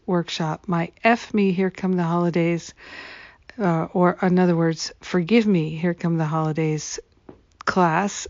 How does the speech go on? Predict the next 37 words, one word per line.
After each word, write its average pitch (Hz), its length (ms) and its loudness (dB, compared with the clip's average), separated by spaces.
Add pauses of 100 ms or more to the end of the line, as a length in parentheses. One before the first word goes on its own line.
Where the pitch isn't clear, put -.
I'm 185 180 2
so 196 280 2
grateful 180 360 0
to 180 100 0
share 170 320 0
it - 120 -8
with 170 160 0
you. 180 320 2 (440)
Totally 202 840 2
free. 180 580 -2 (540)
And, 202 540 4
uh, 185 240 4
but 175 220 -4
you 185 60 -4
do 226 180 6
have 226 200 4
to 233 100 0
register. 180 600 -2
So - 200 -6
get 190 220 -2
in 208 480 2
and 180 160 2
register 165 680 -2 (300)
now. 277 680 -2 (440)
All 196 120 4
the 190 100 4
details 185 600 -2
at 175 100 -4
jennifer 165 420 -6
hadley 160 420 -6
dot 147 320 -10
com. 233 480 -2 (520)
You 185 240 4
will 175 360 4
be 170 180 2
so 180 340 0
glad. 156 560 -4